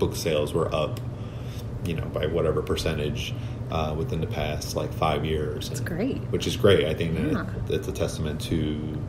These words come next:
Speaker 1: uh, the vitality and, and, you know, the power of poetry, I think.
Speaker 2: Mm-hmm. I,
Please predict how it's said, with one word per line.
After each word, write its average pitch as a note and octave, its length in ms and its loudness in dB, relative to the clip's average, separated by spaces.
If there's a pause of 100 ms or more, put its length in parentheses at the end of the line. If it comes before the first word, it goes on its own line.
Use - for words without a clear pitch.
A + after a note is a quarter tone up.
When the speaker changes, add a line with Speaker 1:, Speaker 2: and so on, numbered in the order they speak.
Speaker 1:
uh, D2+ 300 -4 (240)
the - 80 2
vitality D#2 720 0
and, D#2 240 -2 (180)
and, - 260 -4 (1080)
you A2 80 6
know, F2+ 60 6
the - 80 2
power F#2+ 260 8
of - 120 0
poetry, D#2 440 2
I - 60 0
think. - 300 -4 (440)
Speaker 2:
Mm-hmm. - 1400 -2
I, G3+ 380 4